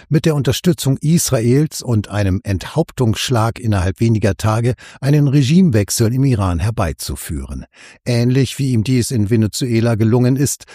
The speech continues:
hat er offenbar gehofft, zukünftig die Ölexporte des Landes kontrollieren und damit Einfluss auf das auf Ölimporte aus dem Persischen Golf angewiesene China auszuüben. Dieser Plan ist nicht aufgegangen.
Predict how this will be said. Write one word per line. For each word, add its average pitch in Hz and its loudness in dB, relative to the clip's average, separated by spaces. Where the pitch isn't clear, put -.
hat 156 -4
er 135 -4
offenbar 123 0
gehofft, 110 -2
zukünftig 170 2
die - 0
Ölexporte 113 0
des 113 -2
Landes 113 2
kontrollieren 107 0
und 110 -2
damit 107 0
Einfluss 135 0
auf 107 -2
das - -2
auf 92 -4
Ölimporte 101 0
aus 98 -2
dem 95 -2
Persischen 98 -2
Golf 101 0
angewiesene 110 2
China 135 0
auszuüben. - -4
Dieser 175 4
Plan 123 0
ist 139 -4
nicht - -4
aufgegangen. 67 -6